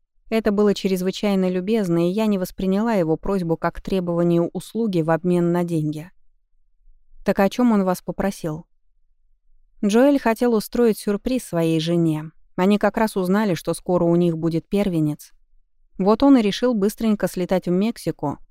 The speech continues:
на их виллу, и лично проследить за приготовлениями к вечеринке.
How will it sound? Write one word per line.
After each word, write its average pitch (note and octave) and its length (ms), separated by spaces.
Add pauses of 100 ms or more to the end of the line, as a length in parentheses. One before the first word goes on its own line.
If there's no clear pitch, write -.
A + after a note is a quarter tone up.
(140)
на F#3 200
их F#3 160
виллу, D#3+ 480 (680)
и G#3+ 120
лично A3 360
проследить F#3+ 520
за F#3 100
приготовлениями E3+ 1000
к - 60
вечеринке. D#3+ 760